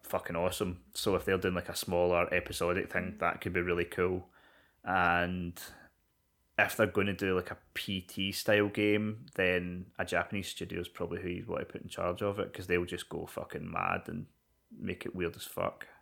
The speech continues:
Speaker 1: But do we really need fucking three Silent Hill games? What's that about?
Speaker 2: Yeah.
Speaker 1: Like, I mean, I know there's supposed to be a Metal Gear game and the work is,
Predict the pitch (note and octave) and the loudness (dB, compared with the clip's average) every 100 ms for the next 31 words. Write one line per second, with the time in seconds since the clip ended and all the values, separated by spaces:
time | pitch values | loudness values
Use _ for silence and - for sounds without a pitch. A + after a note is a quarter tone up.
0 | _ _ _ _ _ _ _ _ _ _ | _ _ _ _ _ _ _ _ _ _
1 | - G2+ A2+ G#2+ G#2+ D3 G2 G#2 - - | 2 2 2 2 4 4 4 2 0 -4
2 | G2 F#2 - G#2+ G#2+ F#2 F#2 D2+ F#2+ C3 | -4 -8 -6 -4 -4 -4 -4 -2 -2 0
3 | G3+ G#2+ F2+ - D3+ - - C3+ - G3 | 0 -2 -4 -6 -6 -4 -4 -4 -4 -6
4 | - - _ A3+ G#3+ G3+ F#3 F#3 F3+ - | -6 -12 _ -16 -14 -12 -12 -14 -16 -18
5 | - - _ _ _ _ - B2 - - | -18 -20 _ _ _ _ 4 4 4 -6
6 | - - - _ _ _ _ - C#3+ C#3+ | -16 -20 -20 _ _ _ _ 4 6 8
7 | D#3+ C#3+ - A2 - F#2+ G2 F2+ - G#2+ | 8 6 6 4 4 6 6 4 2 2
8 | D3+ D3 A2+ G2+ F#2+ - | 4 4 4 6 4 0